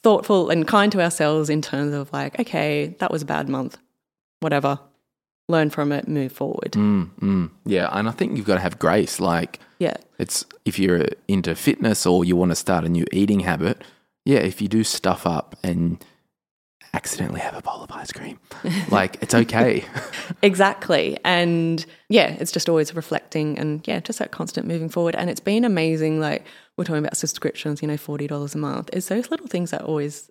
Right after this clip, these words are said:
Speaker 1: add up. And I guess I was looking at people who were on much less money than I was, who, who were saving up for their home deposit, and they were getting there. And I was like, "Far out. Like, what are they doing?"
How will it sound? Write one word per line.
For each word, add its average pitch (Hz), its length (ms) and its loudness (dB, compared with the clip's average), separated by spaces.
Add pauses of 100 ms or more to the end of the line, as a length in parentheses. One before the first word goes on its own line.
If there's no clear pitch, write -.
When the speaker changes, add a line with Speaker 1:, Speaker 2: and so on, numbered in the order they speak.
(180)
Speaker 1:
add 151 180 -4
up. 202 380 -4 (420)
And 180 120 2
I 185 100 4
guess 226 180 2
I 269 60 6
was 233 140 4
looking 196 280 0
at - 120 0
people 160 360 0
who 160 160 -2
were 156 180 2
on 147 240 -2
much 165 500 -2
less 160 160 -4
money 156 220 0
than 147 140 -2
I 143 160 -2
was, 139 280 -4
who, - 180 -6 (120)
who 160 160 2
were 151 140 2
saving 156 420 0
up 147 60 -4
for - 80 -8
their 147 120 -2
home 151 200 0
deposit, 151 540 -4 (440)
and 151 420 0 (100)
they 165 120 4
were 165 80 4
getting 214 300 0
there. - 160 -2
And 165 120 -6
I 165 60 -8
was 170 140 -12
like, 175 420 -8 (200)
"Far 196 260 0
out. 196 260 -2
Like, 160 160 -2
what 175 160 -4
are 185 40 -6
they 170 160 -2
doing?" 190 520 -2